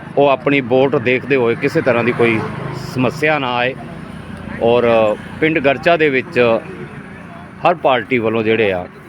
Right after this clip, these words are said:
ਜਿੰਨੇ ਵੀ ਕੈਂਡੀਡੇਟ ਖੜ੍ਹੇ ਨੇ, ਉਹਨਾਂ ਵੱਲੋਂ ਜਿਹੜਾ ਇਹ ਬੂਥ ਲਗਾਏ ਗਏ ਨੇ। ਤੁਸੀਂ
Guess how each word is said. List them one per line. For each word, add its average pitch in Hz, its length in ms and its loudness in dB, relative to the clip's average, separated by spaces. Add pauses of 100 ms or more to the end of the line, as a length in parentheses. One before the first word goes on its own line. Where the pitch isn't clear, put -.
(640)
ਜਿੰਨੇ 135 280 0
ਵੀ 151 120 -2
ਕੈਂਡੀਡੇਟ 123 480 -2
ਖੜ੍ਹੇ 135 200 0
ਨੇ, 104 200 -4 (500)
ਉਹਨਾਂ 127 200 2
ਵੱਲੋਂ 117 180 0
ਜਿਹੜਾ 104 340 0 (380)
ਇਹ 110 80 -2
ਬੂਥ 113 300 -2
ਲਗਾਏ 117 280 0
ਗਏ 131 200 0
ਨੇ। 147 200 -4 (720)
ਤੁਸੀਂ 135 400 0